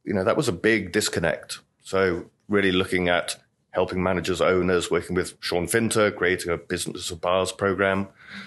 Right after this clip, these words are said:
uh, which really showed me the other side of it and the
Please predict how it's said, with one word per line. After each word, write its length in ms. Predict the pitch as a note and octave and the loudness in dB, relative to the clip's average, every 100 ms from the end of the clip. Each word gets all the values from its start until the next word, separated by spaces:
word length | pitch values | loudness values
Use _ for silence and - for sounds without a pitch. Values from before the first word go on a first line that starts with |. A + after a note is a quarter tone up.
| - _ - | -20 _ -2
uh, 120 | F#2+ | 0
which 180 | G2+ - | 0 0
really 160 | G#2+ | 0
showed 260 | F#2+ G2+ F#2+ | 2 2 0
me 60 | |
the 140 | F2+ F#2 | 0 2
other 180 | F#2+ G2 | 2 2
side 300 | E2+ E2 D#2 | 2 0 0
of 60 | |
it 220 | E2 D#2+ | -2 -2
and 200 | E2 E2+ - - | -6 -8 -10 -4
the 160 | E2 | -4